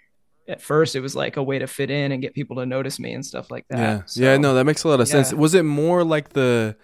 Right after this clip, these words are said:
Speaker 2: like, you were, like, a sharp mind from a creative standpoint, or was it, like, a math and sciencey mind? Like,
Speaker 1: Yeah, creative, like, all right brain.
Speaker 2: all right brain
Speaker 1: Um,
Speaker 2: stuff, yeah.
Speaker 1: yeah, I just feel like,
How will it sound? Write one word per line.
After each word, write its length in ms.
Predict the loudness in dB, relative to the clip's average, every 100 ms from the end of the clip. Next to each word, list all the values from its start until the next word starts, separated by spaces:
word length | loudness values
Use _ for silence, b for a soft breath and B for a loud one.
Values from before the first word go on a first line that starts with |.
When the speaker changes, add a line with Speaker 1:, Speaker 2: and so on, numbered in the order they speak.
| b b b -6
Speaker 2:
like, 200 | -4 0
you 100 | 2
were, 180 | 4
like, 180 | 2 0
a 260 | 0 0 0 -4
sharp 420 | -2 0 0 0
mind 360 | 0 2 0
from 160 | -4 -6
a 60 | -6
creative 480 | -4 0 0 0 -2
standpoint, 340 | -6 -4 -4
or 100 | -4
was 160 | -4 -4
it, 60 |
like, 140 | -6 -4
a 60 |
math 380 | -2 0 -2 -4
and 120 | -8
sciencey 560 | -6 -6 -6 -6 -8 -8
mind? 420 | -6 -6 -8 -8
Like, 200 | -6 0
Speaker 1:
Yeah, 280 | 2 4 2
creative, 560 | 0 2 4 2 0
like, 280 | -2 -4 -2 4
all 240 | 6 6
right 220 | 4 2
brain. 300 | -4 -6 -4
Speaker 2:
all 200 | -4 -4
right 100 | -2
brain 140 | -2 -2
Speaker 1:
Um, 160 | -4
Speaker 2:
stuff, 320 | -6 -8 -10
yeah. 220 | -12 -12 -14 _ _ -10
Speaker 1:
yeah, 300 | -6 -2 -2
I 60 |
just 260 | -2 -6 -4
feel 280 | 0 0 2
like, 420 | 0 0 -4